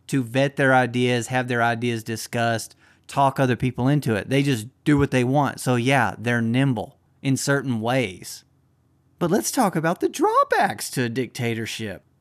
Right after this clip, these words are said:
Such a fucking idiot. I'm jealous of China. This is the shit coming out of his mouth.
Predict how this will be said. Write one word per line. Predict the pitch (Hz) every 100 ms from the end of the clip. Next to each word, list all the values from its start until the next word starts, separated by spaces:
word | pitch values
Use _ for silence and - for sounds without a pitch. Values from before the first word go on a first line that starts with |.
| _ _
Such | - 262 208
a | -
fucking | - 131 - 113
idiot. | 107 110 -
I'm | 123
jealous | 110 110 113 117 123 -
of | 110
China. | - 110 104 110
This | 117 123
is | 131
the | 113
shit | 107 110 110
coming | 113 107 104
out | 104
of | 104
his | 127
mouth. | 98 98 110